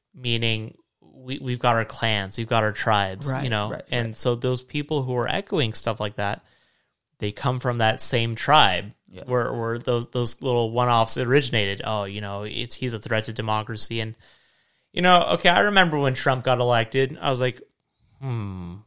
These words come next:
Speaker 1: okay, wh-, where's everything going?" And then four years later go by, a-, and I'll admit the last year of his, you know, administration was, like, that first year of covid, so that was just a weird time. But I'd say the first three years of his administration,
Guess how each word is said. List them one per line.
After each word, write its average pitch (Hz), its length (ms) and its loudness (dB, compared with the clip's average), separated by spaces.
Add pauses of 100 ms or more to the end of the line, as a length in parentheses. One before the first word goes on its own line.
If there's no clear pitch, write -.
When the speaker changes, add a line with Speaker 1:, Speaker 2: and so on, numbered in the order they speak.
(140)
Speaker 1:
okay, 110 520 -2
wh-, 117 380 -8
where's 127 380 2
everything 123 480 0
going?" 101 540 0 (240)
And 139 100 -2
then 127 160 -2
four 185 320 2
years 214 320 0
later 160 320 4
go 135 260 4
by, 120 580 4 (960)
a-, - 40 -8
and 139 300 6
I'll 160 140 10
admit 139 260 4
the 131 120 2
last 127 440 4
year 127 180 4
of 117 80 0
his, 120 360 -2
you 131 120 -4
know, 107 300 0
administration 117 800 -2
was, 110 240 -2
like, 107 140 -4
that 104 140 -4
first 117 340 -6
year 107 80 -2
of 104 80 -12
covid, 104 440 -4
so 104 640 -4 (360)
that 123 140 6
was 120 240 2
just 113 160 -6
a 104 40 -8
weird 104 280 -6
time. 101 340 -2
But 110 140 -2
I'd 113 120 0
say 135 120 0
the 117 80 0
first 147 380 0
three 147 200 4
years 113 380 2
of 113 160 -6
his 123 180 0
administration, 117 880 -2